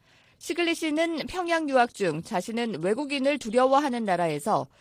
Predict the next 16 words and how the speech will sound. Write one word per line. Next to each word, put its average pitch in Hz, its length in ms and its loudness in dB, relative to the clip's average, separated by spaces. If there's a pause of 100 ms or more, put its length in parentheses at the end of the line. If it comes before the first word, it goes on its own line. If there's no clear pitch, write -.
(180)
완전한 247 680 2
이방인이었다며 202 1040 0 (520)
평양에서 320 760 0
현지인 320 540 -2
친구들을 262 520 0
사귀는 247 440 -4
것은 262 400 -2 (240)
실질적으로 254 720 0
불가능했다고 220 1000 -2
지적했습니다. 139 840 -6 (720)
시글리 320 360 -2
씨는 320 340 0
북한 285 300 -2
당국에 262 340 0
체포되기 285 560 -4
전까지 175 640 -2